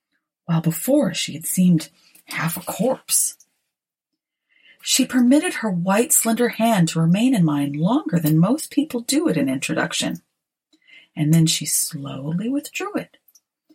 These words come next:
still regarding me with steadfast eyes for a second or two afterwards. Fathomless, velvety eyes these were. Yet, before they were shifted from mine, they appeared to have absorbed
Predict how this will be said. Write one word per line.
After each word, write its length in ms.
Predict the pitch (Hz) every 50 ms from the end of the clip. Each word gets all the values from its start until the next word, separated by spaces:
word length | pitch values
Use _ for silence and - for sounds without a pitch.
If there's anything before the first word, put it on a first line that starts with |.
| _ _ _ _ _
still 340 | - - - - - 294 302
regarding 540 | 320 330 320 320 - 294 294 311 311 247 180
me 180 | 160 156 143 139
with 140 | 139 -
steadfast 920 | - - - - - - - 247 262 254 - - 254 240 226 220 - -
eyes 400 | 226 214 220 233 226 202 165 -
for 160 | - - 165 156
a 60 | 147
second 360 | - - - 156 151 - 196
or 80 | 202 190
two 220 | - - 214 202
afterwards. 760 | 202 202 214 - - 170 151 151 - - 165 - - - - - _ _ _ _ _ _ _ _ _ _ _ _ _ _ _ _ _ _ _ _ _ - - - - _ _
Fathomless, 880 | - - - - - - 185 190 196 180 175 170 165 160 156 147 - -
velvety 920 | 156 147 160 160 160 190 190 202 202 202 190 180 165 160 - 160 151 147
eyes 420 | 147 143 143 139 139 135 - -
these 300 | - 143 135 131 - -
were. 300 | 143 139 135 - - - - _ _ _ _ _ _ _ _ _ _ _ _ _ _ _ - - - _ -
Yet, 260 | 196 196 190 - - _ _ _ _ _ -
before 380 | 156 190 175 - - 220 254 262
they 100 | 269 262
were 100 | 254 254
shifted 480 | 240 - - 277 277 277 - 247 -
from 280 | - - 233 220 214 214
mine, 340 | 233 254 247 214 175 160 147
they 140 | 151 151 156
appeared 420 | 156 - - - 220 240 247 202
to 160 | 185 190 185
have 140 | 175 165 151
absorbed 580 | 147 - - 160 - 226 214 202 185 160 151